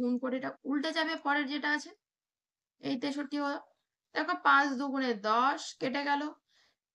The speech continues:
এটাকে তুমি সাত দিয়ে ভাগ দিতে পারবে, সাত নয় তেষট্টি, এটাকে সাত দিয়ে যদি দাও, সাত একে সাত, সাত দুগুণে চোদ্দ। আবার দেখো নয় আছে আর এখানে বারো আছে, আবার তিন দিয়ে ভাগ যাবে, তিন তিরিখে নয়, তিন দিয়ে ভাগ দিলে এখানে চার। আর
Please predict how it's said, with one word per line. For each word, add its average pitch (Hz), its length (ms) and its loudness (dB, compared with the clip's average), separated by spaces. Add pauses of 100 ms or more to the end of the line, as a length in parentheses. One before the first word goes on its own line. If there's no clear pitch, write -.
(140)
এটাকে 285 400 0
তুমি 302 180 -2 (180)
সাত 277 300 6
দিয়ে 254 200 4
ভাগ 226 180 2
দিতে 220 220 -6
পারবে, 220 200 -4 (160)
সাত 226 220 0 (200)
নয় 254 280 -2
তেষট্টি, 285 440 -6 (120)
এটাকে 226 240 -8 (100)
সাত 247 260 -6
দিয়ে 285 180 -6
যদি 294 220 -4
দাও, 330 120 -4 (500)
সাত 254 200 0
একে 254 220 -2
সাত, 440 120 -2 (100)
সাত 233 120 -2 (100)
দুগুণে 233 340 -2
চোদ্দ। 226 200 -4 (420)
আবার 370 300 4
দেখো 349 140 -2 (180)
নয় 285 280 4
আছে 330 200 -8
আর 330 80 2
এখানে 311 180 -2 (140)
বারো 214 280 4
আছে, 214 160 -12 (380)
আবার 330 260 4
তিন 349 240 -10
দিয়ে 320 220 -2
ভাগ 233 80 2 (100)
যাবে, 214 140 -2 (100)
তিন 285 180 -6
তিরিখে 302 340 -8 (160)
নয়, 294 280 2
তিন 277 180 -6
দিয়ে 294 160 -6
ভাগ 285 120 -2 (100)
দিলে 294 180 -4
এখানে 320 200 -6 (560)
চার। 202 300 0 (1500)
আর 311 140 4